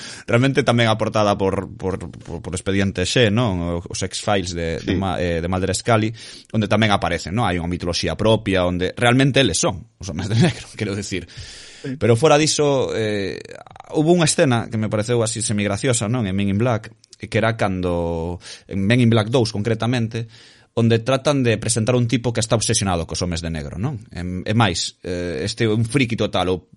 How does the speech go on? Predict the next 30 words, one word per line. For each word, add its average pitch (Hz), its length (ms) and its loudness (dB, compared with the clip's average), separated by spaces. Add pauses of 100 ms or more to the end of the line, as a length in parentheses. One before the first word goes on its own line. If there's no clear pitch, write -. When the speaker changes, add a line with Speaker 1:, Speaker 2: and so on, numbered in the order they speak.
(220)
Speaker 1:
típico 131 320 4
friki, 107 320 2
non? 117 160 2
Representado 95 480 -2
nestas 95 240 -4
películas, 113 480 0
así 101 160 -2
medio 98 240 -2
calveando, 107 800 2
con 95 160 -4
gafas, 104 800 2
eh, 87 400 -4 (280)
dono 107 280 2
dun 98 120 2
videoclub. 120 600 6 (400)
En 113 240 2
el 135 160 4
ten 123 160 2
un 123 80 2
tesouro 123 480 6
que 101 80 -6
protexe 101 400 -2
con, 95 640 -4 (240)
<laughs> - 400 -10
con 120 160 -4
alevosía, 117 640 2 (400)
que 104 880 4
é - 80 -4
unha 139 160 4
cinta 117 560 2